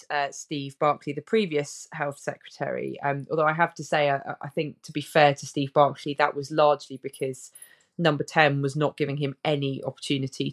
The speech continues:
to, to, to really do anything or any sort of wiggle room at all i-, in the talks he was trying to pursue. But the, uh,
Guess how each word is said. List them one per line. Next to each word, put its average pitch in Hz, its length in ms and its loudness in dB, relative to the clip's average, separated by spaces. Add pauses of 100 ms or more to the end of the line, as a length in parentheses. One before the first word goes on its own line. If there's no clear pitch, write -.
(100)
to, 135 220 2
to, - 280 -8
to 147 140 -6
really 139 280 2
do 143 200 4
anything 135 400 0
or 135 60 2
any 135 280 2
sort 139 160 -4
of 123 80 -10
wiggle 135 240 4
room 131 160 2
at - 160 -6
all 131 300 4 (580)
i-, - 180 -2
in 151 120 0
the 147 100 2
talks - 360 -2
he 160 160 2
was 139 120 -4
trying 175 380 8
to - 120 -16
pursue. - 540 -6 (560)
But 156 300 0 (160)
the, 156 320 2
uh, 147 280 6